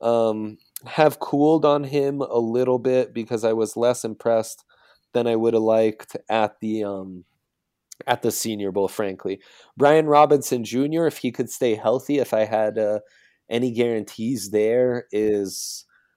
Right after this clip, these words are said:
I mean, a guy who N F L coaches are just gonna love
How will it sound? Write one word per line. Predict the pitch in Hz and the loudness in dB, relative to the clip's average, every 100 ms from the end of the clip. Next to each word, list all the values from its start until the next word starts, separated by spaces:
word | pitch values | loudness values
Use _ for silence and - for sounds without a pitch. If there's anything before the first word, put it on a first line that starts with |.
| _ _ | _ _
I | 110 | -4
mean, | 107 104 95 92 - | -4 -4 -6 -8 -6
a | 107 | -4
guy | 120 120 123 120 | 2 4 4 2
who | 113 117 117 110 110 107 | 0 0 0 0 0 -2
N | 120 120 | -2 -2
F | - | 2
L | 120 107 | 2 2
coaches | - 113 113 117 | 0 0 -2 -2
are | 107 101 | -2 0
just | 107 104 | -2 -2
gonna | - 98 | -6 -10
love | 92 95 104 107 123 147 127 | -8 -4 0 2 2 0 -4